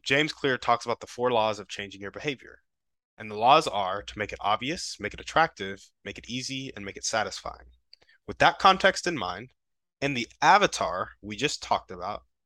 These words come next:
how can we, you and I, create an environment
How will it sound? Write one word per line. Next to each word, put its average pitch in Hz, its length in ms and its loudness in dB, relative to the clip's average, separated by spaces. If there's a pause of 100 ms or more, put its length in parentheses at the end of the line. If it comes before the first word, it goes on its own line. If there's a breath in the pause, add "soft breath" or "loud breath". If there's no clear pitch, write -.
(240)
how 147 140 6
can 196 240 0
we, 104 320 -4 (880)
you 117 180 0
and 156 80 4
I, 98 280 0 (580)
create 139 680 4 (200)
an 135 120 0
environment 104 840 0